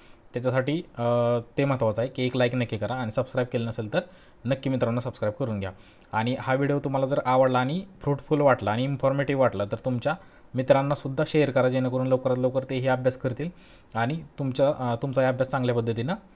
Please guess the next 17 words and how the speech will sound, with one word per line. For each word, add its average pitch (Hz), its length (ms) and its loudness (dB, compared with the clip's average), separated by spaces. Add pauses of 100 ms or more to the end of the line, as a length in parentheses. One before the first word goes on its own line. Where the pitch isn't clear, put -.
(400)
चालू 151 240 6
राहील 113 160 4
मित्रांनो. 98 380 -4 (320)
तर 131 80 2
बघा, 151 280 6
दोन, 147 340 0 (100)
अ, 135 40 -2 (680)
म्हणजे 120 180 -4
काल, 139 240 4 (920)
अ, 117 260 0
दोन 120 280 0
दिवसापूर्वी 135 380 -2
नोटिफिकेशन 131 500 0
आली 120 160 0
महाराष्ट्र 120 420 -2
जीवन 123 240 0
प्राधिकरण 107 480 0